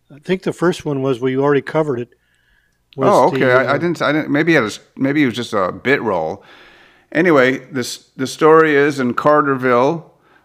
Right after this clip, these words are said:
Speaker 2: A small town in the U S bordering on Mexico. What's, what town doesn't border on Mexico, Tom?
Speaker 1: Always
Speaker 2: Uh,
Speaker 1: in these.
Speaker 2: there's a family of Mexicans made up of, uh, Don Diego, played by Rojas, the father, and his children, Dan Martin and Lisa.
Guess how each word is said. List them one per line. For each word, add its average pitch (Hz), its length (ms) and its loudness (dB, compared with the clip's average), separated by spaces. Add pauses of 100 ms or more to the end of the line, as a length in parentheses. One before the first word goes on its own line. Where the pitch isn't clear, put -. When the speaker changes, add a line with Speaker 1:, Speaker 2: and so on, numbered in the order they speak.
Speaker 2:
A 117 60 -6
small 135 280 2
town 139 300 2
in 139 80 0
the 123 80 0 (120)
U 127 100 2
S 135 160 0
bordering 123 440 0
on 113 100 -2
Mexico. 120 520 -2
What's, 117 380 -4
what 135 180 0
town 127 300 0
doesn't 123 300 0
border 117 280 2
on 113 140 0
Mexico, 107 480 -4
Tom? 80 420 -8 (460)
Speaker 1:
Always 131 480 -4
Speaker 2:
Uh, 120 160 -2
Speaker 1:
in 120 80 -10
these. 127 240 -4
Speaker 2:
there's 123 160 0
a 117 60 -2
family 147 440 4
of 135 140 0
Mexicans 139 680 0
made 123 160 0
up 123 160 0
of, 104 220 -2
uh, 101 100 -2
Don 123 320 0
Diego, 131 580 2
played 110 280 -4
by 104 100 2
Rojas, 113 520 0
the 110 120 -6
father, 117 400 2
and 113 100 0
his 104 120 -6
children, 135 560 2
Dan 113 280 0
Martin 131 380 2
and 120 180 -2
Lisa. 98 520 -4